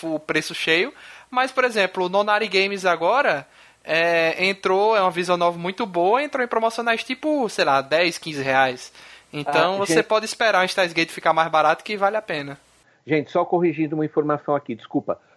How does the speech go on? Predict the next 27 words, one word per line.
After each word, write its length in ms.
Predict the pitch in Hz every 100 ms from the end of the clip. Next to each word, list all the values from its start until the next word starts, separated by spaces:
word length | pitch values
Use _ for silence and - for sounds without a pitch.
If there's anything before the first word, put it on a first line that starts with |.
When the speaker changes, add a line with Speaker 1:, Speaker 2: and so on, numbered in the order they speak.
| _ 156
Speaker 2:
O 140 | 131
game 460 | - 170 247 247 185
do 100 | 156
Angel 240 | 147 143
Beats 320 | 120 135 -
pra 220 | - 156
P 180 | 180 165
C, 560 | - - 117 113 135 185 _ -
que 80 |
é 60 | 120
esse 180 | 120 117
visual 440 | 120 110 117 110
novel, 680 | 107 98 104 104 170 226 _ _ _ -
tá? 320 | 110 113 147 _ _ _ _ _ _ _ _ _ _ _ _ _ -
Ah, 640 | 131 127 127 123 123 127 -
ele 220 | 139 156
foi 180 | - 190
lançado 840 | 185 156 - - 165 170 123 107 _
em 240 | 135 147 _
ma-, 560 | 131 135 147 165 180 -
ah, 440 | 135 139 131 127 - _ _ _ _
em, 220 | 135 147 - _
em 800 | 135 143 139 135 135 131 127 123 123
dois 320 | 123 147 131 123
mil 180 | 220
e 60 | 220
quinze, 600 | - 160 156 127 98